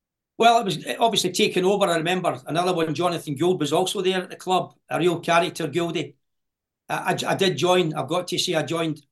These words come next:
a wonderful squad of players, vastly experienced players. Luck, you need a bit of luck. I went in there as caretaker, got some good results. Didn't start too well, Scott, and then we picked up very well, very quickly.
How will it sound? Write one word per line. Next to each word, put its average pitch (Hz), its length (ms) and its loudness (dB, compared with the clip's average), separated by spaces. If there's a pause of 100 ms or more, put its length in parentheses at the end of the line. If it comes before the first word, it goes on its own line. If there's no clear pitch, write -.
(220)
a 127 80 -4
wonderful 156 420 -2
squad 190 480 0 (280)
of 139 220 -12
players, - 500 -2 (580)
vastly 170 360 0
experienced 180 580 -2
players. 175 540 -4 (920)
Luck, - 220 2
you 190 320 -2
need 190 140 4
a 180 60 4
bit 196 100 4
of 196 120 4
luck. 214 240 4 (100)
I - 40 -4
went 170 180 -4
in 196 160 -2
there 190 280 0 (260)
as - 120 -6
caretaker, 185 580 -2
got 190 200 2
some 160 140 -2
good 156 200 0
results. 185 680 -2 (760)
Didn't 202 200 2
start 220 420 0
too 220 200 -4
well, 208 180 4
Scott, - 440 -2 (380)
and 170 160 -4
then 175 320 0 (420)
we 147 80 -2
picked - 360 -2
up - 340 0
very 185 280 4
well, 180 280 2
very 180 220 -2
quickly. 208 420 -4